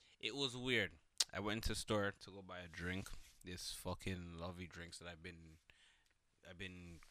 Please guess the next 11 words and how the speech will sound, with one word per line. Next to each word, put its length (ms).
going 320
off 180
on. 180
They're 100
these 340
Calyps-, 580
Calypsos. 680
Yo, 320
they're 140
fur-, 420
they're 160